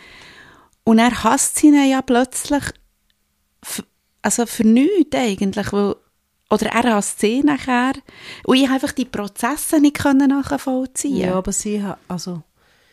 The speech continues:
Speaker 2: Ich glaub, sie hasst ihn zuerst.
Speaker 1: Ja,
Speaker 2: Sie
Speaker 1: äh,
Speaker 2: findet
Speaker 1: sie pitcht
Speaker 2: ihn
Speaker 1: einfach nachher so um.
Speaker 2: Ja, sie ist genau.
Speaker 1: Ja,
Speaker 2: Das ist richtig.
Speaker 1: und
Speaker 2: Sie ist
Speaker 1: gell,
Speaker 2: einfach
Speaker 1: und
Speaker 2: eine, eine blöde Bitch.
Speaker 1: ja, irgendwie.
Speaker 2: Und, äh, nervt einfach auch ein
Speaker 1: Ja.
Speaker 2: bisschen.
Speaker 1: Ja.
Speaker 2: Sie hat etwas, du,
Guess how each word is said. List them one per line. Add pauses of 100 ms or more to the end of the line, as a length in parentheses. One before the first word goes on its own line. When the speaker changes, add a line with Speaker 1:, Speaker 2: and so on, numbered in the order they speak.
(300)
Speaker 2:
Ich
glaub,
sie
hasst
ihn
zuerst. (120)
Speaker 1:
Ja,
Speaker 2:
Sie
Speaker 1:
äh,
Speaker 2:
findet
Speaker 1:
sie
pitcht
Speaker 2:
ihn
Speaker 1:
einfach
nachher
so
um.
Speaker 2:
Ja,
sie
ist
genau. (120)
Speaker 1:
Ja,
Speaker 2:
Das
ist
richtig.
Speaker 1:
und
Speaker 2:
Sie
ist
Speaker 1:
gell,
Speaker 2:
einfach
Speaker 1:
und
Speaker 2:
eine,
eine
blöde
Bitch.
Speaker 1:
ja, (540)
irgendwie.
Speaker 2:
Und,
äh, (320)
nervt
einfach
auch
ein
Speaker 1:
Ja.
Speaker 2:
bisschen. (200)
Speaker 1:
Ja. (160)
Speaker 2:
Sie
hat (100)
etwas, (100)
du,